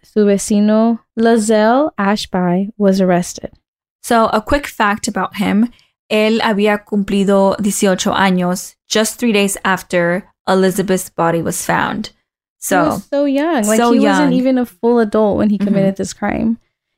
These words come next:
Speaker 1: Y no sabemos mucho del motivo de esta persona. Like, again, you know, information was limited and we just don't know his motives. Like, could have been his motive to rape her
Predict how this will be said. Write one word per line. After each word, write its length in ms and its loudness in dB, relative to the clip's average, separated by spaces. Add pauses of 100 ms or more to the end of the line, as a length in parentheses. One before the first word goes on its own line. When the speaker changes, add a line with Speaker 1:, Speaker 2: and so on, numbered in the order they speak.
(140)
Speaker 1:
Y 120 2
no 180 4
sabemos 640 2
mucho 420 2
del 120 4
motivo 540 0
de 60 2
esta 220 0
persona. 640 0
Like, 140 0
again, 400 0 (360)
you 100 0
know, 160 4
information 460 0
was 180 0
limited 500 2 (440)
and 640 2 (240)
we 260 2
just 380 0
don't 260 2
know 140 2
his 180 0
motives. 420 0
Like, 160 -2
could 160 0
have 300 -2 (240)
been 200 4
his 200 2
motive 340 2
to 180 0
rape 300 0
her 380 0